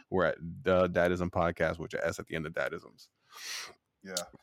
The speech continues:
Speaker 1: And if you guys want to, also, you can shoot us an email at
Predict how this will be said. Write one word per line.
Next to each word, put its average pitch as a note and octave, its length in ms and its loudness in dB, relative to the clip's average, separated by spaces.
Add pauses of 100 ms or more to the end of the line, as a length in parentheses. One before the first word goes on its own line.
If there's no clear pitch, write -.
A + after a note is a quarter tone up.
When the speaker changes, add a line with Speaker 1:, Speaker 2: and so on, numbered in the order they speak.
(100)
Speaker 1:
And G#2 140 0
if F2 100 -2
you F2+ 80 -6
guys F2+ 220 2
want F#2 220 0
to, F#2 120 -2
also, F2+ 240 -2
you F2+ 120 -2
can - 100 -8
shoot F#2 160 0
us F2+ 100 -2
an - 100 -8
email A#2+ 380 4
at F#2 160 -2